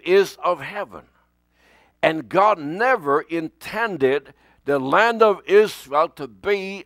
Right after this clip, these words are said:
a little paradise where the descendants of Abraham would sit and enjoy themselves.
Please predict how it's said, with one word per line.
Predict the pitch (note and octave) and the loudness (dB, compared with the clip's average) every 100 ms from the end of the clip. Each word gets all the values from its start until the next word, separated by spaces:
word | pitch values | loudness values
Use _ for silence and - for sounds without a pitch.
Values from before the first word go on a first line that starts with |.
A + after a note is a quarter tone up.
| _ | _
a | D#3 | 0
little | D#3+ F#3 F3+ | 0 0 0
paradise | F3 - G3 A3+ A3+ E3+ C3+ G2+ G#2 B2 - - - _ _ _ _ _ _ | -2 -6 -2 4 6 6 2 0 -4 -8 -20 -20 -20 _ _ _ _ _ _
where | A#2 E3+ | 0 0
the | E3 E3 | 0 -4
descendants | D#3 D3 - F#3 A#3+ A3 G#3+ G3+ - | -4 -8 -2 2 2 2 -6 -6 -2
of | D#3 C#3+ - | -2 -2 0
Abraham | G3+ A3 F3 E3 | 0 2 0 0
would | D#3+ C#3 | -2 -6
sit | - - F#3 G3+ _ - | -10 -6 -4 -4 _ -4
and | D#3 D#3 | -2 -2
enjoy | D3+ A#2 D#3 G3+ G#3+ | -6 -4 4 6 6
themselves. | G3+ F#3+ C#3+ - F#3+ E3+ C3+ D3 C#3 - | 4 0 -2 -6 2 4 4 2 -4 -20